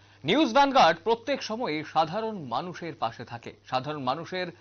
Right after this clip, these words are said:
যে সমস্যাগুলো রয়েছে সেই সমস্যাগুলো তুলে ধরার চেষ্টা করে প্রত্যেক দিন। এবারে নিউজ ভ্যানগার্ডের পরিবেশিত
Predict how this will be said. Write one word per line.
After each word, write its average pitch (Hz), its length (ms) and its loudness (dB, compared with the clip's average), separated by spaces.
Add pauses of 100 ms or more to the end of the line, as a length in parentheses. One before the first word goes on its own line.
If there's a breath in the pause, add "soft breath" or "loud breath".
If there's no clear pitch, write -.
(200 loud breath)
যে 160 140 -2
সমস্যাগুলো 214 720 -2
রয়েছে 196 340 -4
সেই 196 200 -8
সমস্যাগুলো 180 680 -6 (100)
তুলে 240 200 -6
ধরার 131 300 0 (140)
চেষ্টা 143 340 -6
করে 113 240 -8
প্রত্যেক 117 480 -12
দিন। 127 140 -6 (1120 soft breath)
এবারে 202 400 8
নিউজ 208 300 4
ভ্যানগার্ডের 269 440 6
পরিবেশিত 269 680 0